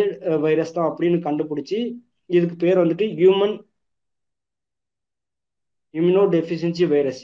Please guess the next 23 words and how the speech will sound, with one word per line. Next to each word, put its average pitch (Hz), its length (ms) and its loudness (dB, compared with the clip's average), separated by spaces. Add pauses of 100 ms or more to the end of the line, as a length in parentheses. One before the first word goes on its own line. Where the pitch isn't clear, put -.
எச் 156 260 -6
ஐ 165 120 2
வி 151 160 0 (200)
அப்படின்ட்டு 147 520 0 (280)
நைன்டீன் 165 440 2
நைன்டி 160 340 0
ஃபைவ்ல 151 460 0
தான் 196 180 -2 (400)
வந்திருக்கு. 160 440 0 (560)
அதுக்கப்புறம், 202 600 2 (260)
அஹ், 180 440 4
ட்ரக்ஸ் 175 400 0
கண்டுபிடிச்சிருக்காங்க. 156 760 0 (840)
ம், 170 320 2 (340)
அந்த 160 200 0 (420)
வைரஸ் 175 340 2
கண்டுபிடிச்சும் 175 600 2
போதே 202 420 2
இன்னும் 180 260 2
ரெண்டு 185 260 2
வருஷத்துல 185 400 0
வேக்சின் 175 420 0
கண்டுபிடிச்சிருவேன் 165 800 -2